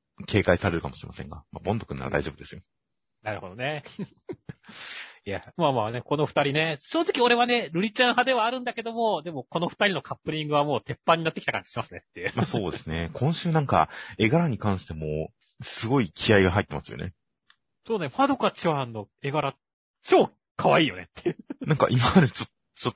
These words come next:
Speaker 1: と画風が変わったレベルで、特にアップになるとすごい可愛く描こうっていう力を感じますよね。
Speaker 2: 感じるね。
Speaker 1: いやー、さすがトラブルダークネスを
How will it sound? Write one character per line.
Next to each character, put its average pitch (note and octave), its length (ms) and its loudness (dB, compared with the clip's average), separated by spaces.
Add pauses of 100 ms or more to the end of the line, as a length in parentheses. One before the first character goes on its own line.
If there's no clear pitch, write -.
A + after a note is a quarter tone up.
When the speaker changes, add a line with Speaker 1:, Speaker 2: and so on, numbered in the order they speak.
Speaker 1:
と D#2+ 240 2
画 G#2+ 140 4
風 D3+ 140 4
が D3+ 160 6
変 B2 100 6
わ C3+ 60 6
っ - 40 -8
た C#3 100 4
レ C#3+ 100 8
ベ F#2+ 100 8
ル D2+ 60 0
で、 D2+ 280 2 (400)
特 B2 100 -2
に - 60 -4
ア A#2+ 80 4
ッ - 80 0
プ - 140 -4
に F2+ 80 0
な E2+ 100 2
る D#2 80 -4
と D#2 120 -8
す - 180 -8
ご C3+ 120 6
い F2 200 -2 (540)
可 - 180 4
愛 A#2+ 80 4
く - 100 -16
描 - 160 0
こ F#2+ 160 -2
う - 40 -2
っ - 40 -20 (160)
て E2+ 80 -6
い D#2+ 180 -4
う - 60 -12 (280)
力 - 280 2
を - 40 -2
感 D2+ 140 -2
じ C#2 60 -8
ま D2 80 -8
す - 100 -12
よ D#2 60 -12
ね。 F#2+ 220 -8 (520)
Speaker 2:
感 C3 140 -10
じ C3 80 -4
る A#2 100 -8
ね。 C3 240 -2 (840)
Speaker 1:
い E2 60 -8
や E2 80 -2
ー、 C2+ 460 -4
さ G2 100 -6
す - 120 -6
が F2 260 4
ト - 80 -6
ラ F#2 80 4
ブ F2+ 80 0
ル F#2 80 2
ダ F2+ 160 4
ー - 20 -2
ク - 80 -10
ネ D2 120 -4
ス - 120 -12
を D2 160 -6